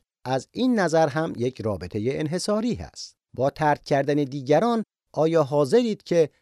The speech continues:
تا زمانی که هر دوی شما زنده هستید فقط مال او باشید؟ عیسی گفت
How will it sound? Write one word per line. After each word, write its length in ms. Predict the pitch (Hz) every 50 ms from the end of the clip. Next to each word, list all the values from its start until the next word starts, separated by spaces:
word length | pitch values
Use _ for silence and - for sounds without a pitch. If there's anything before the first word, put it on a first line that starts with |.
| _ _
تا 180 | - - 147 147
زمانی 520 | 127 104 120 131 147 208 247 247 214 196
که 140 | - - 185
هر 220 | 147 127 151 151 139
دوی 260 | 120 185 254 247 196
شما 300 | - 160 143 147 135 120
زنده 320 | 101 127 135 127 131 131
هستید 480 | 110 131 120 - - - 190 196 170 - _ _ _ _ _ _ -
فقط 380 | 139 165 - 233 220 - 135
مال 260 | 117 127 160 160 143
او 260 | 131 110 - 151 143 120
باشید؟ 480 | 113 104 92 - - 127 151 214 220 _ _ _ _ _ _ _ -
عیسی 340 | 104 107 - - 226 233 226
گفت 260 | 226 233 240 - -